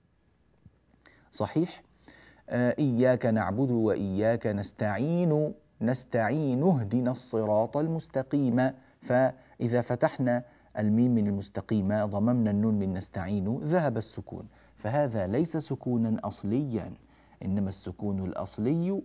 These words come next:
هو السكون الثابت في حالتي الوصل والوقف، وصلنا الكلمة وقفنا عليها، السكون قائم لا يزول، فهذا هو السكون الأصلي إذا جاء حرف المد وبعده سكون أصلي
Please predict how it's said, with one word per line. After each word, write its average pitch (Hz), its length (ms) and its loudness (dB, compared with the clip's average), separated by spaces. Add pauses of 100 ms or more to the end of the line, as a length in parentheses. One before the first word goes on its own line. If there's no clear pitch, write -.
(160)
هو 98 160 -4
السكون - 760 -8
الثابت 165 840 -4 (560)
في 95 200 -6
حالتي 113 600 -2
الوصل 120 420 0
والوقف، 160 560 0 (320)
وصلنا 104 460 0
الكلمة 139 720 -2
وقفنا 95 480 -8
عليها، 139 640 -2 (100)
السكون 113 540 -6
قائم 160 640 -2 (280)
لا 113 180 0
يزول، 123 440 -2 (720)
فهذا 123 720 0
هو 131 160 -2
السكون 135 520 -4
الأصلي 82 480 -6 (380)
إذا 120 240 2
جاء 113 260 2
حرف 117 300 -6
المد 98 360 -2
وبعده 92 520 -4
سكون 147 540 -6
أصلي 180 680 0